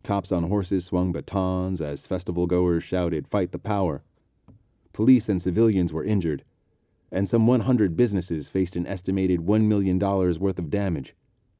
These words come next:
The tourism slogan that Virginia was for lovers rang hollow to some of its own inhabitants. An unexpected boost came in the form of Teddy Riley,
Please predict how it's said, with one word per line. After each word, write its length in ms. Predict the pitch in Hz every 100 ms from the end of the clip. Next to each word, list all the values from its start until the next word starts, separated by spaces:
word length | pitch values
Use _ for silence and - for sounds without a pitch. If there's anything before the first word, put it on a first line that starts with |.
| _ _
The 80 | -
tourism 500 | - 120 113 98 98
slogan 500 | 90 104 104 98 101
that 120 | 85
Virginia 460 | 71 87 90 95 90
was 280 | 87 87 78
for 220 | - 85
lovers 540 | 90 123 87 69 64 _ _ _ _
rang 260 | 87 90 87
hollow 540 | 78 120 110 82 67
to 120 | 64 78
some 200 | 90 87
of 80 |
its 160 | 80 -
own 160 | 95 87
inhabitants. 680 | 76 98 87 71 67 - _ _ _ _ _ _ _ _ _ _ _ _ - _ _ _ _
An 140 | 107 110
unexpected 680 | 151 151 - 131 117 92 78
boost 400 | 110 95 90 -
came 240 | 101 98
in 40 |
the 80 | 92
form 300 | 87 107 101
of 140 | 85 -
Teddy 260 | 113 104
Riley, 500 | 92 101 95 69 -